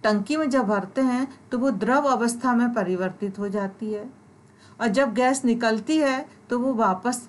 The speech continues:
गैस में बदलकर निकल आती है। उसको थोड़ा सा भी जगह मिलती है, तो वो द्रव अवस्था से गैस में बदल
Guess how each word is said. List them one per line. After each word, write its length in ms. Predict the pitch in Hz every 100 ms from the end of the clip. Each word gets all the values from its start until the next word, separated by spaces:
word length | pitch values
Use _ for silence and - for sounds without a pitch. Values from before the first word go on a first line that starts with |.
| -
गैस 320 | 190 214 -
में 140 | 240
बदलकर 520 | 208 196 202 196 220 214 - - - -
निकल 340 | 196 208 202
आती 320 | 190 180 101
है। 100 | 202
उसको 300 | 190 190 -
थोड़ा 320 | 208 196 196 196
सा 120 | 202
भी 160 | 190
जगह 360 | 202 175 165 196
मिलती 360 | 196 175 220 233
है, 200 | 247 233 - -
तो 60 |
वो 120 | 190 196
द्रव 340 | 151 208 254
अवस्था 500 | 226 185 180 - 190
से 320 | 185 233 302 - - -
गैस 360 | 180 175 -
में 160 | 185 170
बदल 400 | 165 151 233 349